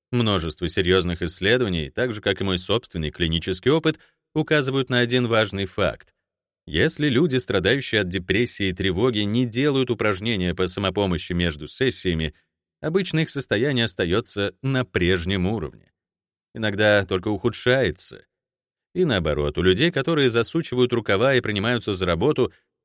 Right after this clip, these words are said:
наступает быстрое и продолжительное улучшение. Я хочу, чтобы вы были одним из них.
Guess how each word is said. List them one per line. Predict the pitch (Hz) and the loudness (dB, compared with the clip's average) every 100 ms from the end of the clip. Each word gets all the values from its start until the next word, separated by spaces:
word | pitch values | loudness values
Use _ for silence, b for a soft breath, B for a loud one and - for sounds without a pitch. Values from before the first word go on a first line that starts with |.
| - | -2
наступает | 147 131 - 113 - 135 113 | 0 0 0 2 2 0 -2
быстрое | 73 104 147 - 160 117 | -4 -4 -4 -2 0 2
и | 80 113 | 0 -2
продолжительное | - 143 135 131 85 82 90 95 95 | -2 0 2 2 2 0 0 0 2
улучшение. | 101 107 - 165 123 62 _ _ _ _ _ _ _ _ _ _ _ _ - | 2 0 -2 -4 -6 -8 _ _ _ _ _ _ _ _ _ _ _ _ -14
Я | 71 95 165 | -2 0 2
хочу, | 143 127 156 | 0 -2 -2
чтобы | 139 123 110 110 95 | -2 0 2 4 4
вы | 107 | 0
были | 98 107 92 73 - - | 0 0 0 -2 -6 -2
одним | 127 107 110 85 | -2 2 2 2
из | 69 | -2
них. | 55 | -10